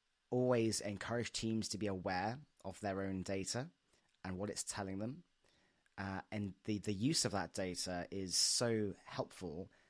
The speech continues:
in their own pursuit of continuous improvement.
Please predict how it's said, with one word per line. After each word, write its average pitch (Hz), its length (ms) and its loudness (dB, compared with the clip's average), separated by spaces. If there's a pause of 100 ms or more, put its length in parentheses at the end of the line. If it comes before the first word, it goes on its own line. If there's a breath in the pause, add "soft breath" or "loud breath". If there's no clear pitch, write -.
(240 soft breath)
in 98 100 -4
their 101 200 -2
own 95 240 -2
pursuit - 640 -2 (220)
of 95 160 -8
continuous 90 800 -4 (160)
improvement. 92 680 -6